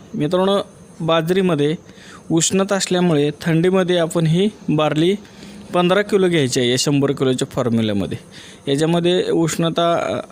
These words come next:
अ, असते आणि प्रोटीनयुक्तसुद्धा असते. आता दुसरा घटक म्हणजे यामध्ये, अ, आपण जो घेणार आहोत तो आहे मक्का. आता मक्का सगळ्यांना माहितीच आहे की दूध वाढीसाठी खूप महत्त्वाचा घटक असतो, कारण यामध्ये कार्बोहायड्रेट व प्रोटीनचे प्रमाण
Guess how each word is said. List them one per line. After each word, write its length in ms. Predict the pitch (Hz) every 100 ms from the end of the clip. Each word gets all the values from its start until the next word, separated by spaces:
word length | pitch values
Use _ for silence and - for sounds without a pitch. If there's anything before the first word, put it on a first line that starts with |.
| - - - -
अ, 60 | -
असते 220 | 156 -
आणि 280 | 165 180 196
प्रोटीनयुक्तसुद्धा 920 | 190 190 160 175 170 165 175 175 139
असते. 380 | 127 - 82 - - - - - -
आता 180 | 151
दुसरा 340 | 185 180 190 208
घटक 300 | 196 190 196
म्हणजे 300 | 196 190 196
यामध्ये, 400 | 190 185 175 160 175 - - - - -
अ, 120 | - 147 143 139 135 -
आपण 320 | 135 - 175
जो 120 | 170
घेणार 320 | 165 151 156
आहोत 220 | 160 131 135
तो 80 | 175
आहे 220 | 165 160
मक्का. 360 | 170 190 - - - - - - - - - -
आता 280 | 117 156 156
मक्का 380 | 147 147 - 175
सगळ्यांना 460 | 175 156 160 156
माहितीच 400 | 156 151 131 127
आहे 80 | 123
की 100 | 117
दूध 220 | 131 156
वाढीसाठी 520 | 156 151 139 139 143 147
खूप 220 | - 165
महत्त्वाचा 380 | 156 131 123 123
घटक 300 | 123 113 98
असतो, 320 | 101 - - - - - - -
कारण 180 | 147 156
यामध्ये 300 | 160 160 165
कार्बोहायड्रेट 680 | 160 147 151 156 147 147 139
व 160 | 139
प्रोटीनचे 500 | 135 151 127 151 151
प्रमाण 380 | 160 131 131 156